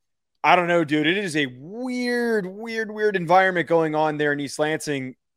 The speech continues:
with, like, how much attention is going to Mel Tucker and all the money that he's,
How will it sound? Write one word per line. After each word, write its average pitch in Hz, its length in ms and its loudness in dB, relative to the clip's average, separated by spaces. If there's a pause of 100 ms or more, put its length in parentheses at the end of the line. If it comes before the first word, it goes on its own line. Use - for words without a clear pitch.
(120)
with, 147 300 -4
like, 131 200 0 (260)
how 151 180 -8
much 156 200 -6
attention 147 480 -10
is 127 140 -8
going 127 260 -4
to 120 60 -10
Mel 107 220 -12
Tucker 190 720 4
and 147 100 2
all 135 120 0
the 131 80 -8
money 190 440 0
that 180 140 0
he's, 165 340 -8